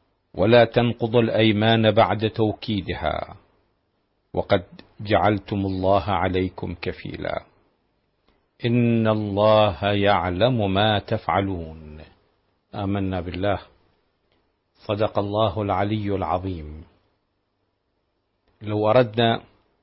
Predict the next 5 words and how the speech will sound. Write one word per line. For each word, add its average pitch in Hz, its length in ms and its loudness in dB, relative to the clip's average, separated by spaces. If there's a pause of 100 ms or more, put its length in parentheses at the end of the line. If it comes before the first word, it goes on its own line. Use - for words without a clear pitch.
(800)
أن 104 140 -4
نختصر 107 720 -2
في 98 180 -4
تعريف 107 520 -2
الإنسان 92 640 -4